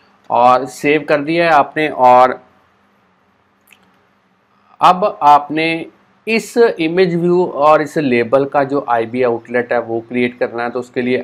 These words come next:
assistant editor के अंदर चलते हैं। यहाँ पे आप देख पा रहे हैं दो circle ज्वाइन किए हुए हैं, इनको हम यूज़ करेंगे assistant editor में जो drag and drop के through जो आईबी outlets create करना वो काफ़ी easy है। तो सबसे पहले इस view controller के अंदर ही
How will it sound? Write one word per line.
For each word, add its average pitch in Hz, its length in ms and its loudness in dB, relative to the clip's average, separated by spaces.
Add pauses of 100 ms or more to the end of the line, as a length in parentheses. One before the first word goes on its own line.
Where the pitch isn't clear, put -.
assistant 135 580 -6
editor 123 380 0
के 123 100 -4
अंदर 120 200 -2
चलते 120 320 -6
हैं। 120 100 -4
यहाँ 104 260 -8
पे 113 60 -2
आप 110 120 -2
देख 113 300 -6
पा 117 120 0
रहे 117 140 -4
हैं 113 160 -8
दो 120 220 -2
circle 120 480 -4
ज्वाइन 113 340 -2
किए 123 220 -4
हुए 120 280 -2
हैं, 120 260 -8 (340)
इनको 143 360 -2
हम 156 180 -2
यूज़ 139 340 -2
करेंगे 135 400 -2 (200)
assistant 135 540 -6
editor 139 380 -4
में 139 200 -2
जो 139 180 -2
drag 107 280 -2
and 123 160 -4
drop 120 280 0
के 127 100 -4
through 131 320 -4
जो 127 220 -2
आईबी 113 340 -4
outlets 120 540 -6
create 117 360 -6
करना 117 280 -4
वो 135 120 -6 (100)
काफ़ी 123 280 -2 (120)
easy 104 340 -8
है। 92 160 -6 (380)
तो 156 60 -6
सबसे 175 300 -2
पहले 185 300 2
इस 185 220 -2
view 160 340 0
controller 156 540 0
के 160 140 -2
अंदर 147 320 0
ही 160 140 0